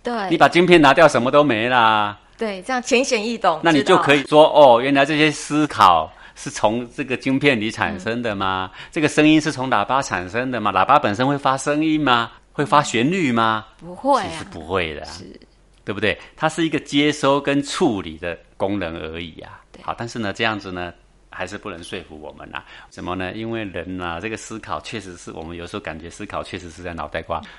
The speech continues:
Speaker 2: 里面，
Speaker 1: 嗯。
Speaker 2: 对不对？
Speaker 1: 对。
Speaker 2: 但是呢，因为他们做了很多很多的实验，这些实验呢，不得不令我们相信啊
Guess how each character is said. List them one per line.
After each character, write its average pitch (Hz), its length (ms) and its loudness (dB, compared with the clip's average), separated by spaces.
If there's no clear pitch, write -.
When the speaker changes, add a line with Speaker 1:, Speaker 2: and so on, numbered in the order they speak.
Speaker 2:
里 87 120 -10
面， 78 220 -10
Speaker 1:
嗯。 78 40 -20
Speaker 2:
对 78 120 -12
不 78 60 -12
对？ 78 100 -12
Speaker 1:
对。 80 80 -20
Speaker 2:
但 117 120 0
是 120 120 -6
呢， 110 160 -2
因 107 160 -8
为 113 100 -2
他 113 140 -2
们 104 100 -6
做 107 180 -4
了 95 120 -4
很 80 120 -12
多 87 140 -10
很 82 180 -14
多 80 160 -16
的 - 120 -18
实 85 440 -12
验， 117 300 0
这 156 160 -8
些 151 200 -2
实 120 500 -8
验 143 260 4
呢， 101 260 -4
不 196 80 0
得 120 300 2
不 147 120 -4
令 143 300 -2
我 82 160 -4
们 90 180 -6
相 110 300 -4
信 90 320 -6
啊 80 240 -16